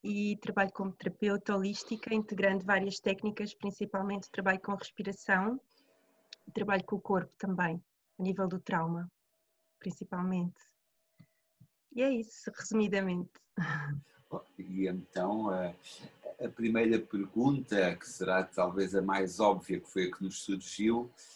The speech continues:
Speaker 2: eh, que se calhar deixo já aqui para a Mónica e para a Susana, é o que é a espiritualidade, como é que se pode definir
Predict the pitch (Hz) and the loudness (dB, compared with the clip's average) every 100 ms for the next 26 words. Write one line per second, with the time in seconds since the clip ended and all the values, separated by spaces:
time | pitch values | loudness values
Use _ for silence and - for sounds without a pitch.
0 | - _ _ - 104 113 110 - - 87 | -20 _ _ -8 0 2 2 -4 -8 0
1 | 87 92 92 - 92 90 - - 85 87 | 0 0 -4 0 0 0 -4 -4 -2 2
2 | 92 113 104 95 87 - 90 87 - 107 | 4 4 4 0 -4 -2 -2 -2 -2 -2
3 | 113 107 - 117 120 123 _ _ - 120 | 0 -2 2 4 4 0 _ _ -6 -6
4 | - 113 120 127 135 - _ 120 - - | -4 2 4 6 4 -4 _ -6 -4 0
5 | 127 131 131 123 143 131 131 - - 104 | 2 2 4 6 6 6 4 2 0 2
6 | 107 - - 117 110 107 104 - 113 120 | 2 -2 4 6 6 0 -8 -6 -2 4
7 | 131 143 117 | 4 6 4